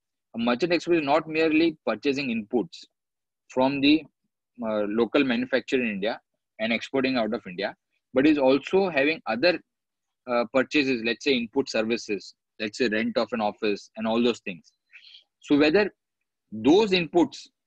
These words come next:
which he is getting, even when the zero point one percent which is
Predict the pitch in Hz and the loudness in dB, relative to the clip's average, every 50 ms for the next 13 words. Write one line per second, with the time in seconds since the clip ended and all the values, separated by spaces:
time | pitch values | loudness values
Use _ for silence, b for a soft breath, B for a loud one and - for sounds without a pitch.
0 | _ - 120 139 147 - - - - _ _ _ _ _ - 123 131 139 147 156 | _ -2 0 0 0 0 -4 -14 -18 _ _ _ _ _ -4 0 2 4 4 2
1 | 156 - 143 143 131 - - - - 117 117 113 127 143 127 101 87 - _ - | 2 2 0 0 0 -4 -8 -10 -6 -6 -4 -2 -2 -2 -2 -4 -8 -14 _ -4
2 | 123 131 160 180 175 160 156 156 156 156 160 147 135 120 131 143 156 156 - 156 | -2 0 0 0 -2 -2 -4 -4 -2 -2 -2 -2 -2 0 0 0 0 0 -2 -4
3 | 151 139 120 131 143 151 131 156 151 135 147 139 127 127 123 - 135 135 131 120 | -4 -4 -4 -6 -6 -6 -6 -6 -6 -6 -6 -8 -8 -10 -8 -6 -4 -4 -4 -6
4 | - | -10